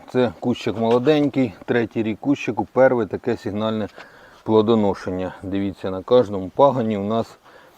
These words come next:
у нас по гронки. І ось тут також дивіться, які чудові грони.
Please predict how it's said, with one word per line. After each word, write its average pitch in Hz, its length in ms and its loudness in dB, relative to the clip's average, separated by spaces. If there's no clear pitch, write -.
у 101 60 -8
нас 113 260 -4
по 117 300 4
гронки. 104 840 0
І 101 40 -10
ось 101 360 -6
тут 262 240 0
також 113 380 -2
дивіться, 110 480 -4
які 104 400 -4
чудові 120 580 -2
грони. 101 480 -4